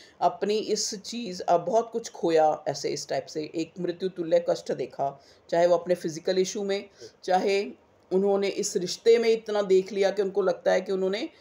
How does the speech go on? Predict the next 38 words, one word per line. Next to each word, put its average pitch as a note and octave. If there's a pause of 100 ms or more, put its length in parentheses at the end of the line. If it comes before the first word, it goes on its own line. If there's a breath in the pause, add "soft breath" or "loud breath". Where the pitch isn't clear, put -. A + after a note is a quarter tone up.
(200 soft breath)
एक G3
मृत्यु A3
तुल्य G#3
कष्ट -
इसमें F#3+
जो F3+
है F#3+
सहन E3
किया C3+
है, -
ठीक -
है। F3 (1300 loud breath)
अब G3
देखिए A3+
एंजल A3
आपको G#3
कह G3+
रहे G#3
हैं -
कि A#3 (120)
पहले A#3+
आप F#3+
अपने F#3+
हेल्थ D#3
की G3
तरफ F3+
ध्यान E3+
दें, G3 (500 soft breath)
अपनी G#3
हेल्थ F#3+
को A#3
इम्प्रूव F3+
करें। G#3+ (760 soft breath)
अपने - (120)
पार्टनर G3+
को, C3+ (180)
चाहे A3+
वो A3+